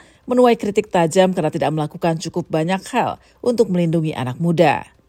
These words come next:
C E O Meta Platform yang memayungi Instagram, Mark Zuckerberg, minta maaf kepada seluruh orang tua korban pelecehan seksual dalam sebuah dengar pendapat di Senat pada tiga puluh satu Januari lalu. Meta yang berbasis di Menlo Park, California,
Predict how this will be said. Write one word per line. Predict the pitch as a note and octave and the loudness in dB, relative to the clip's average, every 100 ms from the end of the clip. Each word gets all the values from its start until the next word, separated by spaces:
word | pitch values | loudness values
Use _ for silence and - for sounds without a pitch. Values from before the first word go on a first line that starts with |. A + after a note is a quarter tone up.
| _ | _
C | - D3+ | -8 -4
E | C3+ | 0
O | E3+ D#3+ | 2 2
Meta | D#3 D3 | 0 0
Platform | D3 E3+ E3 D#3+ F#3+ F#3+ F#3 | 0 2 2 2 4 4 2
yang | D#3+ | 0
memayungi | D#3 D3+ D#3 D3+ | 0 0 -2 -4
Instagram, | D#3+ - G3 F3 D3 | -6 -2 0 0 -2
Mark | D#3 C3+ C3+ | -2 -6 -4
Zuckerberg, | D#3+ F3+ D#3 A3+ A#3 _ _ | -2 -2 2 2 0 _ _
minta | G3 A3+ A#3 G#3+ | 0 2 4 2
maaf | A3+ A3+ - | 2 0 -2
kepada | E3+ E3 | -2 0
seluruh | E3 F3 F3 D#3 | 0 2 2 2
orang | D#3+ | 0
tua | D#3 E3+ D#3+ | 2 0 2
korban | F3+ E3 D3+ D#3 | 0 0 -2 -2
pelecehan | D3+ D#3 D#3 | -4 -4 -4
seksual | - F#3+ - E3 C3+ F#3 | -2 -2 -2 -2 0 0
dalam | E3 D3+ | 0 -2
sebuah | - E3 D#3 | -4 -2 -2
dengar | D3+ D3+ | 0 -4
pendapat | C#3 C#3 C#3 C#3 | -4 -6 -4 -6
di | C3+ | -6
Senat | C#3 A3+ G3+ F#3+ _ _ - | -2 0 0 -2 _ _ -2
pada | B3 | 0
tiga | G#3+ F#3 F3 | 2 2 2
puluh | F3 | 0
satu | E3+ D#3 D3+ | -2 -2 -4
Januari | D#3 D3 C#3+ D3 | -2 -2 -2 -2
lalu. | C#3 C3 C3+ C3 D#3+ _ _ _ | -2 -2 -4 -8 -12 _ _ _
Meta | - C3 C3 E3+ E3 | -8 -8 -2 2 2
yang | F#3+ D#3+ | 2 0
berbasis | D3 C#3 D3+ F#3 E3 | -2 -2 -2 -2 -4
di | D#3 | -2
Menlo | D3+ D#3 D#3 | -2 -2 -2
Park, | D#3 D#3 B2+ | 0 -2 -2
California, | C#3 D3 F#3+ G#3 D3+ A#3+ | -6 -2 0 0 -2 -4